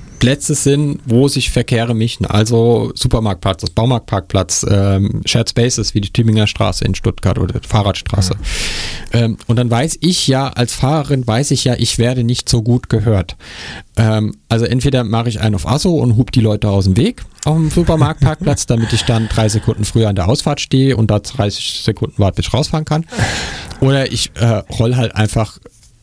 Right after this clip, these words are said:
Speaker 1: die drei Sekunden hinter denen her, bis die zur Seite gehen und fahr dann weiter. Ähm, das mit, wenn, wenn, wenn ich mir vorstelle, dass, dass künstliche Fahrgeräusche verpflichtend wären und dann irgendjeder, jeder
Speaker 2: Oh.
Speaker 1: sein Jumper-Abi mit, Abo mit dem
Speaker 2: Oh.
Speaker 1: Crazy Frog auf sein
Speaker 2: Oh.
Speaker 1: Auto lädt.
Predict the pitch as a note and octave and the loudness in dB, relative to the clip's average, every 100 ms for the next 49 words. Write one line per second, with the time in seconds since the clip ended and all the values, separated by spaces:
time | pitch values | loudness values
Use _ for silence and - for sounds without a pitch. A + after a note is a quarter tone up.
0 | - - - G#2 G2+ A#2+ A#2+ G2+ G#2+ G#2+ | -4 0 2 2 0 0 0 0 0 2
1 | G#2 G2+ F#2+ G2 G#2+ G2 - G2+ - F#2+ | 2 2 4 4 2 0 0 -2 0 2
2 | F#2+ G#2 A2 G2+ G2 F#2 - F#2 F2+ F2+ | 2 0 0 0 0 0 0 0 0 0
3 | F2+ - F2+ - - - - - A2+ A2 | 0 0 -2 -2 -6 -10 -10 -2 0 2
4 | A2 A2 - B2+ - B2+ - - A#2+ B2 | 0 0 0 0 2 -2 -2 -2 0 2
5 | B2 A#2+ A#2+ C3+ B2 D3 D#3 C#3 B2+ B2+ | 2 2 0 0 0 -2 0 0 0 0
6 | - - B2 - D#3 - A#2 - C3+ C3+ | -2 -2 -4 0 -2 0 -4 -2 -2 0
7 | B2 B2 A#2+ A#2 B2 - D3+ - A#2+ A#2+ | 2 0 0 -2 -2 0 -2 0 0 0
8 | A2+ A#2+ A#2 A#2 - A#2 A2+ A2+ A#2+ A#2+ | 0 0 0 -2 0 0 0 0 0 0
9 | A#2+ A#2+ G#2+ A2+ A#2 A#2 A2 G2+ G2 B2 | 0 2 0 0 2 2 2 2 2 0
10 | D3+ C3 G#2+ A#2+ B2+ A#2+ A2+ F2+ B1 A#2+ | 0 0 0 0 2 4 2 0 0 2
11 | B2 A2+ G#2+ G#2 G2+ A#2 A#2+ - C3+ C#3 | 2 2 2 0 0 0 0 0 -2 0
12 | A#2 A2+ F#2+ A2 A2 A2+ A#2+ | 2 2 2 2 2 2 2